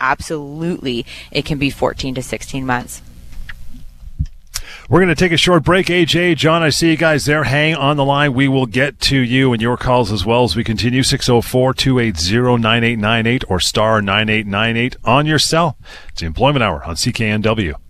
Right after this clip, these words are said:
Speaker 2: And you still got plenty of time to call in, ask your questions, get, uh, get the ball rolling anyway. Six oh four, two eight zero, nine eight nine eight or star nine eight nine eight on your cell. The email address to, uh, continue on when the show is done, help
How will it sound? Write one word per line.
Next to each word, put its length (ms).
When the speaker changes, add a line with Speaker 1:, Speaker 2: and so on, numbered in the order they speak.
Speaker 2:
And 260
you 60
still 160
got 180
plenty 220
of 80
time 180
to 80
call 240
in, 140
ask 240
your 80
questions, 560
get, 280
uh, 300
get 120
the 60
ball 260
rolling 300
anyway. 220
Six 280
oh 100
four, 300
two 240
eight 180
zero, 400
nine 280
eight 160
nine 260
eight 180
or 80
star 440
nine 280
eight 180
nine 280
eight 260
on 200
your 160
cell. 340
The 180
email 300
address 300
to, 220
uh, 80
continue 420
on 220
when 80
the 80
show 260
is 160
done, 360
help 380